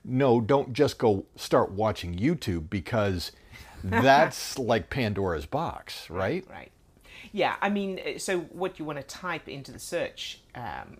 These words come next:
Speaker 2: into YouTube, uh, YouTube search box is tips on whatever you, you know, whatever the topic is,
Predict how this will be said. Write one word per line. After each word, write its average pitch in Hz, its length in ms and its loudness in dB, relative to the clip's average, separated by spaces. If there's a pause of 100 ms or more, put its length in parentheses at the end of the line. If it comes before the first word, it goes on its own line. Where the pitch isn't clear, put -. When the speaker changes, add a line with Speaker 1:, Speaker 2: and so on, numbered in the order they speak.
Speaker 2:
into 143 280 -8
YouTube, 131 540 -12
uh, 139 200 -6
YouTube 147 440 -8
search - 600 -6
box - 400 -4
is 120 440 -6 (400)
tips - 520 -10
on 120 460 -6 (380)
whatever 127 420 -6
you, 113 260 -8
you 123 160 -10
know, 113 80 -10
whatever 123 340 -8
the 117 100 -16
topic - 420 -10
is, 82 400 -10